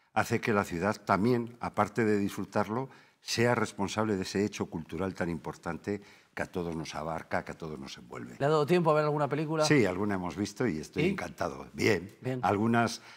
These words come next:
Speaker 1: algunas mejor que otras, pero bien. En resumidas cuentas, yo creo que el cine es un momento de expansión, un momento también de reflexión, y aquí encontramos de todo. El cine de autor es lo que tiene, que tiene momentos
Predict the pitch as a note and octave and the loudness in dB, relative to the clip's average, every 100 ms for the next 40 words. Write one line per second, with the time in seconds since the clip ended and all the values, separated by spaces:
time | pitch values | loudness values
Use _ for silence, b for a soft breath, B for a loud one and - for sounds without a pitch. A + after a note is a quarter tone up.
0 | B G#2 G#2 B2 B2 A2+ G#2 G#2+ - C3 | B 0 4 4 4 2 2 0 2 2
1 | D3 D3 - D#2+ E2+ D#2+ - - G2 F2+ | 2 -4 -4 -4 -4 -6 -8 -8 -6 -4
2 | E2+ F#2+ F#2+ A2+ A2 - G2+ - A2+ G#2 | -6 -4 -2 0 -2 -4 -6 0 0 0
3 | - B B B - G2+ G2+ G2+ F#2+ D#2+ | -8 B B B -4 0 2 2 -2 -2
4 | G#2 G2+ G2 F#2 F2 F2+ F2 - F2+ E2 | -2 -2 -2 -2 -2 -2 -4 -2 -2 -2
5 | D2 - D2+ D#2+ - D#2 - A#2+ C#3+ b | -6 -12 -14 -12 -10 -8 -6 -6 -8 b
6 | b b b - G#2+ A#2 A#2 A#2+ F#2+ G#2+ | b b b -2 2 4 2 0 0 -2
7 | G2 F#2+ F2+ F2+ - - A2 A2+ B B | -2 -2 -2 -4 -6 -2 -2 -4 B B
8 | B G2 E2+ - G2 E2+ F#2+ F2+ E2 E2+ | B -6 -4 -2 -2 -2 -2 -4 -4 -2
9 | G#2+ F2 F2 - C3 A#2 G2 - A2+ G#2+ | -2 -2 -4 0 2 2 2 0 -2 0
10 | G2 F2 - B2+ G2+ D2+ - F#2+ F#2+ F#2+ | 0 -2 -2 -2 -2 -4 -4 -2 -2 -2
11 | G2+ - F2+ - | -4 -4 -6 -6